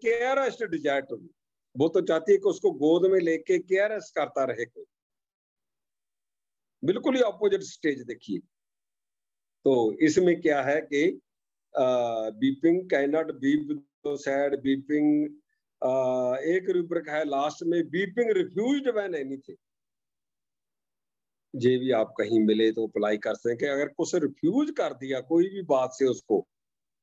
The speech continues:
तो beeping refused when anything। जे इसकी important journey है इग्नेशिया की। और भी बहुत सारे rubric हैं जो आप apply करेंगे और आप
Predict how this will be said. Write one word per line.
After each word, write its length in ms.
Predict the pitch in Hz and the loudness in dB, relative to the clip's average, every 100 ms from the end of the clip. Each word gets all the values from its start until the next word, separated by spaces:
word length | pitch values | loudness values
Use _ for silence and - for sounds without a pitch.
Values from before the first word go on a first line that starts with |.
| _ _ - | _ _ -2
तो 100 | 123 | 0
beeping 460 | 120 123 123 139 | 2 2 4 6
refused 560 | 135 120 123 139 139 117 | 4 2 0 2 2 -2
when 160 | 107 123 - _ _ _ - | -2 -2 -6 _ _ _ -14
anything। 420 | 302 - - - _ _ _ _ _ _ _ _ _ _ _ _ _ _ _ 107 | -12 -14 -18 -20 _ _ _ _ _ _ _ _ _ _ _ _ _ _ _ -4
जे 580 | 123 170 185 180 170 - - | 2 4 4 4 0 -6 -2
इसकी 360 | 147 - 170 | -2 2 2
important 720 | 160 143 135 135 156 160 196 175 | 2 0 -2 0 0 0 -4 -2
journey 380 | 143 127 135 | -4 -4 -6
है 280 | 117 117 113 - _ _ - | -6 -4 -6 -8 _ _ -2
इग्नेशिया 560 | 127 117 117 120 151 143 | 0 4 4 4 2 0
की। 320 | 139 127 - - _ _ _ _ _ _ _ _ _ _ - | 0 -4 -4 -10 _ _ _ _ _ _ _ _ _ _ -2
और 240 | 123 156 196 | 2 2 0
भी 140 | 226 | -4
बहुत 300 | 175 185 190 | 0 0 0
सारे 280 | 185 180 170 | -2 0 0
rubric 400 | 156 151 165 160 | -2 -4 -4 -2
हैं 140 | 165 | -2
जो 120 | 160 | 0
आप 340 | 165 135 156 165 | -2 0 0 -2
apply 300 | 170 160 156 | -4 -2 -2
करेंगे 380 | 151 151 151 160 156 _ _ _ - | -2 -6 -6 -8 -12 _ _ _ 0
और 180 | 165 175 120 - 156 | 2 2 -4 -2 2
आप 240 | 185 220 | 4 2